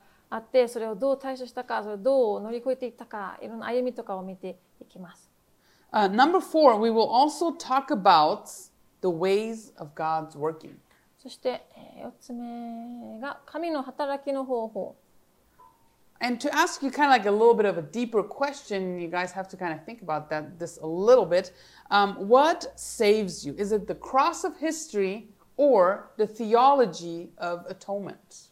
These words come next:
Speaker 1: ちょっと突然深くなりますけど、皆さん頭で考えてみてください。あなたが救われたのは、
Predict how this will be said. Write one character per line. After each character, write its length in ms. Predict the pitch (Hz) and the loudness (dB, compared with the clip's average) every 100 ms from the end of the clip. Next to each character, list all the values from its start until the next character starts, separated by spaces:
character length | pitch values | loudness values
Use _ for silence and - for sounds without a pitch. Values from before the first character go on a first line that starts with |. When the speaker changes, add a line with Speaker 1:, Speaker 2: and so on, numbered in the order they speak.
| 214 | -14
Speaker 1:
ち 80 | - | -6
ょ 40 | |
っ 40 | 277 | -6
と 80 | 208 | -2
突 260 | 277 277 254 | -2 -2 -2
然 160 | 269 | -2
深 220 | 262 - 269 | -4 -6 -6
く 220 | - 190 | -4 -6
な 120 | 202 | -6
り 100 | 208 | -8
ま 120 | 196 | -8
す 100 | 202 | -12
け 100 | - | -10
ど、 80 | 190 | -10
皆 160 | 220 240 | -8 -8
さ 140 | 226 | -8
ん 60 | 220 | -8
頭 320 | 220 226 208 | -6 -6 -6
で 100 | 196 | -8
考 200 | 240 240 | -10 -10
え 80 | 233 | -8
て 100 | 220 | -8
み 80 | |
て 80 | 208 | -10
く 80 | 208 | -10
だ 140 | 196 | -10
さ 140 | 190 180 | -12 -16
い。 80 | - | -14
あ 80 | - | -8
な 160 | 302 370 | -8 -4
た 140 | 349 | -4
が 120 | 269 | -4
救 220 | 233 - | -8 -6
わ 80 | 285 | 0
れ 100 | 269 | 0
た 120 | 269 | 0
の 160 | 240 214 | -4 -4
は、 220 | 254 330 | -6 -6